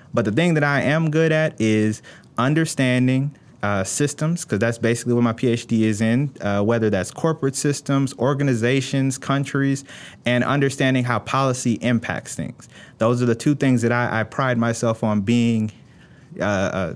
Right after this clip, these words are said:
somewhat of an expert on. And I'll stick in my lane and be able to make those points. And all of us have that lane that we can occupy, whether it's a lane in the church, whether it's a lane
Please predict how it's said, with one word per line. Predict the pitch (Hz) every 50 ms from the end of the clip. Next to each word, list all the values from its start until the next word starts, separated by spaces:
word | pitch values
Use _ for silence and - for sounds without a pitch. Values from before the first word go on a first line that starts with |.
| - -
somewhat | - - - 135 127 123 123
of | 120 117
an | -
expert | - 131 123 - - - 101 101 95
on. | 90 78 67 -
And | - 104 104 107
I'll | 123 143 143
stick | 127 - - - 170 170 -
in | 147 135
my | 135 131 131 127
lane | 123 127 135 139 135 123 101
and | 107 110
be | 104 120 123
able | 120 113 110
to | 104 101
make | 104 113 123 127 123 -
those | 117 107 107 104 101 -
points. | - - - 160 156 131 - - -
And | 110 104 - -
all | 120 143 165 180 175
of | 151 139
us | 135 127 -
have | - 135 135 135 123 120
that | 120 117 107 95
lane | 101 104 123 143 151 139 113 87 78 92 98 - - - - - - -
that | - 113 107 107
we | 104 101 120 139 160 156
can | - 127 104 -
occupy, | - 127 143 143 - 107 98 - - 95 92 92 87 87 - - - - - -
whether | - 117 117 117 113 113
it's | 104 - 120 113 - -
a | 101 104
lane | 104 110 120 127 135 135 131 135 131 127
in | - 107 110 104
the | 98 -
church, | - - - 143 147 151 147 - -
whether | 107 104 98 - 73
it's | 104 101 -
a | -
lane | 92 95 98 107 117 127 127 131 131 127 127